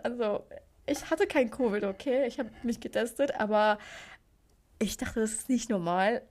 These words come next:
so oft und wie schnell ich dann auch nur niesen musste. Dann bin ich in diesen Bus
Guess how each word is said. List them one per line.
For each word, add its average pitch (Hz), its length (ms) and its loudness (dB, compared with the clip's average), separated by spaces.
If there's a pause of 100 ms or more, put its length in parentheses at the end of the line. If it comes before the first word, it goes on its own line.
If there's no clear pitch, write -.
(140)
so 247 340 4
oft 240 260 0
und 202 260 0
wie 214 120 0
schnell 220 380 0
ich - 100 -6
dann - 180 -8
auch 220 100 -2
nur 202 140 2
niesen 220 340 0
musste. - 400 -10 (760)
Dann 240 220 4
bin 240 100 4
ich 254 100 -2
in 208 100 2
diesen 220 220 2
Bus 254 120 4